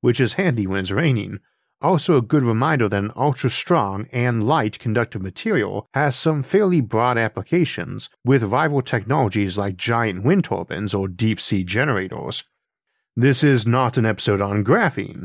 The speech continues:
See our episode, The Impact of Graphene, for that. But it is a good reminder how one technology can massively disrupt tons of others, much as computers and internal combustion engines both did.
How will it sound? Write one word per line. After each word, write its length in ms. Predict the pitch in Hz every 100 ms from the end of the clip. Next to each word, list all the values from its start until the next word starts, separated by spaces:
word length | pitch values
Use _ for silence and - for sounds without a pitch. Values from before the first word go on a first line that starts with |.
| -
See 280 | - 127 113
our 160 | 110
episode, 540 | 139 131 - 101 107 -
The 220 | 113 110 120
Impact 420 | 120 110 101 101
of 140 | 90
Graphene, 500 | 101 180 180 98 101
for 140 | 95 92
that. 420 | 170 104 - - _ _ _ _ _ _
But 180 | 120 151
it 40 | 262
is 140 | 175
a 40 |
good 200 | 135 139
reminder 500 | 117 104 120 117 104
how 180 | 98 107
one 300 | 98 113 127
technology 680 | 127 117 120 120 107 95 95
can 300 | - 95 98
massively 560 | 131 165 131 107 98 90
disrupt 440 | 101 - 104 -
tons 300 | - 135 110
of 140 | 92
others, 500 | 113 127 90 82 98 -
much 280 | 113 185 -
as 200 | 147 127
computers 640 | - 107 - 214 107 120 113
and 140 | 104
internal 380 | 104 113 98 98
combustion 520 | 107 139 240 - 110
engines 460 | 98 95 95 87 -
both 280 | 98 95
did. 280 | 101 - 107